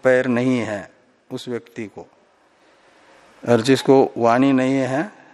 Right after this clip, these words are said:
उसे सुंदर स्तोत्र पाठ, वेद पाठ करा सकते हैं। मूकं करोति वाचालम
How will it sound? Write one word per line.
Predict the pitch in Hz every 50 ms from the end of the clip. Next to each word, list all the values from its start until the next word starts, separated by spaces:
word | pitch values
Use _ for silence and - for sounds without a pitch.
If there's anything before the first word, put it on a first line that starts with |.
| _ - - _ _ _ _ _ _ _ _ _ _ _ _ _ _ _ _ _ _ _ _ _ _ _ _
उसे | 92 110 117 - 147 131
सुंदर | 120 - - 127 123 127 135 170 185 - - - - - - - - - - - - _ _ _ _ _ _ _ _
स्तोत्र | - - - - - 131 127 120 - 151 139
पाठ, | - 131 123 123 127 113
वेद | 123 120 120 127 131 123 -
पाठ | - 131 127 120
करा | - - 123 113 107 110
सकते | - - 113 - - - - 107
हैं। | 95 95 - - _ _ _ _ _ _ _ _ _ - _ _ _ _ _ _ _ _ - - - - - - - - - - - - - - - - - - -
मूकं | 113 120 123 - 139 135 135 127
करोति | 120 - 120 123 123 127 120 - 127
वाचालम | 123 120 120 120 117 - 131 127 127 131 143 165 208